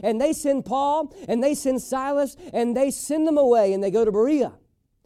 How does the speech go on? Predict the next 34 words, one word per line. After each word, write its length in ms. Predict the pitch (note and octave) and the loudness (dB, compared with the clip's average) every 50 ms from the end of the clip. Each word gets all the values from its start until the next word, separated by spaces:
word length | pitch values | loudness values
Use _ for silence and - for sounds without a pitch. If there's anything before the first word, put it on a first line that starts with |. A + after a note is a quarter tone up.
| _ _ _ _ | _ _ _ _
And 200 | G3 A#3+ A#3+ A3+ | -4 -4 -2 -2
there 160 | A3 A3 B3 | 0 0 2
they 140 | A#3+ B3 A3 | 4 4 4
do 160 | A3 A3+ A3 | 4 4 0
the 80 | G#3 G3+ | -2 -4
same 240 | - G#3+ G#3 F#3 D3 | -4 -4 -6 -4 -4
thing. 160 | F#3 F3+ E3+ | -4 -4 -4
They 100 | F3 G3 | -4 -2
go 140 | F3 A3+ A#3+ | 0 0 0
to 80 | A#3+ | 0
the 80 | A#3 A3+ | -2 -4
synagogues 500 | - - C4+ C4+ A3+ A#3 A3 G3+ F#3 C#3+ | -2 0 0 0 2 0 0 -2 -2 -4
and 120 | G#3+ G#3+ | -4 -4
there 120 | A3+ B3 A#3 | -4 -2 -2
they 140 | B3 A#3 | -2 -2
share 300 | - - - A#3+ C4 C#4 | -2 -2 0 2 2 2
the 100 | A#3+ C4+ | 2 0
gospel. 400 | A3+ B3+ A#3+ A3 G3+ - - G3+ | 0 0 -2 -4 -6 -6 -6 -4
They 140 | G3 G#3+ G#3+ | 0 0 0
share 260 | G#3+ - A#3+ C#4 D4+ | 2 2 2 2 2
the 100 | D4 D4 | 2 2
word 180 | C#4 C#4 C#4 B3+ | 0 2 2 0
of 100 | A3 D#3 | 0 0
God 340 | C#3+ B3 A3+ G#3+ G3+ F3+ D3+ - - - F#4 D4 | -2 -4 -4 -6 -6 -10 -12 -16 -20 -20 -14 -6
and 180 | - A3 A3+ - | -4 -4 -2 0
people 280 | B3+ D4+ A#3+ C#4 C4+ | -2 2 2 2 4
receive 600 | C4 C4 B3 - - - D4+ F4+ G4+ G4 F#4 C4+ C4+ | 4 2 0 -2 -4 -2 2 4 4 4 4 2 0
that 200 | B3 A3+ A3+ - | -2 -2 -4 -4
word 460 | E3+ F3 D#3+ D3 C#3+ C3+ B2 - G#2 F#2+ E2+ _ _ _ _ _ _ _ _ _ | -4 -4 -2 -4 -4 -6 -8 -12 -16 -20 -20 _ _ _ _ _ _ _ _ _
with 140 | - B2 A#2+ | -18 -10 -6
all 160 | D3+ D#3 D3+ | -4 -4 -4
readiness 460 | C#3 C#3+ C#3+ C3 C3 A#2+ A#2+ A2 - - | -4 -4 -6 -6 -8 -10 -12 -14 -16 -20
of 100 | F2+ F#2 | -20 -20
mind. 320 | F#2 F2+ F2 E2 E2 E2 | -20 -20 -20 -20 -20 -20